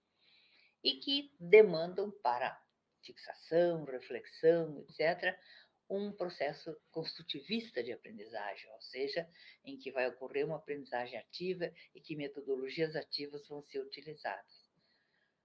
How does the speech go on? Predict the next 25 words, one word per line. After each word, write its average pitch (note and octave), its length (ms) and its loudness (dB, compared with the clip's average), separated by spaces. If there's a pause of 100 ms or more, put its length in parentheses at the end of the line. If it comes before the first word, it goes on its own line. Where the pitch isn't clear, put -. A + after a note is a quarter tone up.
(100)
E A3 120 6
até A3+ 480 8 (380)
a F#3 140 2
sala D#3+ 340 0
de D#3 120 -2
aula D3 180 0
invertida, E3+ 640 -2
em F3+ 100 -6
que F3 120 -10
nós E3+ 240 -4
vamos D#3+ 340 -6
criar E3 560 0 (380)
materiais D3 1080 -4
prévios, C#3+ 500 -2
são C3 120 -6
os B2 140 -6
organizadores D3 800 0
prévios, D3+ 640 0 (340)
na B2+ 140 -2
terminologia C#3+ 960 -4 (240)
do C#3 160 0
Ausubel, B2 680 0
da - 80 -6
aprendizagem C#3 540 -6
significativa, E3 960 -4